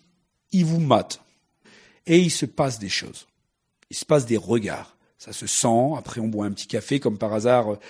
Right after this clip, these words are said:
vous voyez bien que cet évêque qui vous a regardé pendant tout le repas, euh, euh, vient prendre son petit café avec vous, cherche à parler avec vous, tout ça. Donc finalement, vous voyez, Giovanni, euh, il sort pas de l'homosexualité, quoi. Il est rentré là-dedans pour, euh,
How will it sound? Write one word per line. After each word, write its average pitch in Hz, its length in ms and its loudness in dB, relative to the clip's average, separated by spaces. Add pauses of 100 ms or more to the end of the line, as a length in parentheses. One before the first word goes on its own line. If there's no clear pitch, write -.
(180)
vous 117 80 -10
voyez 117 200 0
bien 127 220 0
que 120 100 -6
cet 113 220 -6
évêque 123 220 0
qui - 120 -12
vous 110 160 -4
a 107 60 2
regardé 113 400 -2
pendant 107 240 -6
tout 113 140 -14
le 120 40 -10
repas, 123 520 2
euh, 101 100 4 (360)
euh, 98 100 -8
vient 110 180 -2
prendre 131 220 -6
son 117 200 -6
petit 117 140 -12
café 120 260 2
avec 127 220 4
vous, 135 220 -2
cherche 123 260 -2
à 107 60 -2
parler 117 200 2
avec 120 220 2
vous, 120 160 -6
tout 120 140 -14
ça. 95 240 -14 (560)
Donc 143 140 -6
finalement, 226 640 2 (420)
vous 143 80 2
voyez, 196 200 4
Giovanni, 165 500 4 (260)
euh, 143 180 4
il 127 140 0
sort - 200 -6
pas 160 120 8
de 147 80 0
l'homosexualité, 120 760 0
quoi. 107 180 -4
Il 113 80 -2
est 123 40 2
rentré 156 320 -2
là-dedans 147 380 4
pour, 135 280 0
euh, 120 140 0